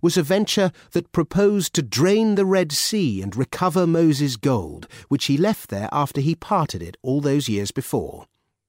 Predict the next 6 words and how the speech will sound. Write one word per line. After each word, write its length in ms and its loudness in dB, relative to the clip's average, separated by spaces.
I 100 -4
can 160 0
just 300 -2
imagine 440 0
the 80 0
promoter 560 -2